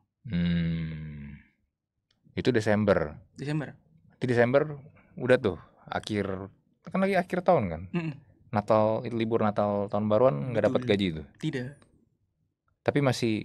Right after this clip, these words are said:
Speaker 1: masuk kantor setelah tahun baru?
Speaker 2: Masih. Kan, eh, teman-teman juga kan harus menjaga sistem ini ya, terutama, eh, tim-tim tech kayak gitu.
Speaker 1: Hmm.
Speaker 2: Ya akhirnya mereka mi-, eh, kerja migrasi gitu, setahu gue sih.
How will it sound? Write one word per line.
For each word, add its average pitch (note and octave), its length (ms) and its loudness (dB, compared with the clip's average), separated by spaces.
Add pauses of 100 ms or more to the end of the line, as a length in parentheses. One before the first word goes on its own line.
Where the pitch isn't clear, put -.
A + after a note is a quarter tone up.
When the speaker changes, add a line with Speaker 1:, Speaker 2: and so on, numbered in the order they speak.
(140)
Speaker 1:
masuk A#2+ 300 0
kantor A#2 400 4
setelah F#2 400 4 (260)
tahun F#2+ 220 2
baru? G2 260 4 (160)
Speaker 2:
Masih. C#3 640 -8 (220)
Kan, F3 480 -6 (340)
eh, A#2+ 640 -8
teman-teman C3+ 440 -4
juga C3 220 -4
kan D#3+ 140 -4
harus C3+ 340 -6
menjaga A#2+ 960 -6
sistem B2 400 -10
ini C3+ 160 -6
ya, - 20 -6
terutama, B2+ 460 -6
eh, B2 400 -8
tim-tim B2 400 -8
tech B2 240 -12
kayak A#2+ 180 -12
gitu. A#2+ 180 -12 (180)
Speaker 1:
Hmm. F#2+ 340 -2 (140)
Speaker 2:
Ya B2 180 -10
akhirnya D3 220 -8
mereka D3+ 240 -4
mi-, D3+ 180 -8
eh, B2 560 -10
kerja D3+ 360 -4
migrasi C3 540 -4
gitu, B2+ 220 -10 (240)
setahu B2+ 400 -10
gue B2+ 160 -8
sih. - 160 -16